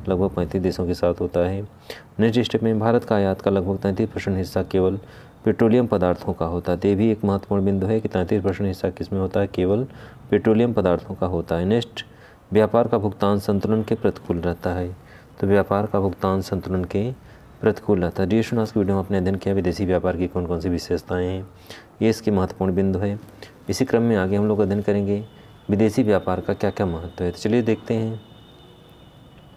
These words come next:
विदेशी व्यापार का महत्व। जैसा कि आप जानते हैं विदेशी व्यापार अर्थात आयात और निर्यात से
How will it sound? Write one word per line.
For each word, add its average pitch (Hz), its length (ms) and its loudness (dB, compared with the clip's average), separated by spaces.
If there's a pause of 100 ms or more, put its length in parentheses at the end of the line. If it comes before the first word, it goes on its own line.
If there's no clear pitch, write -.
(1080)
विदेशी 110 380 2
व्यापार 104 340 2
का - 140 -4
महत्व। 87 300 -2
जैसा 98 200 -2
कि 120 100 -2
आप 95 60 2
जानते 92 240 -2
हैं 98 80 0
विदेशी 98 280 2
व्यापार 98 320 2
अर्थात 95 420 -2
आयात 95 440 -2
और 98 80 2
निर्यात 90 400 0
से 101 260 -4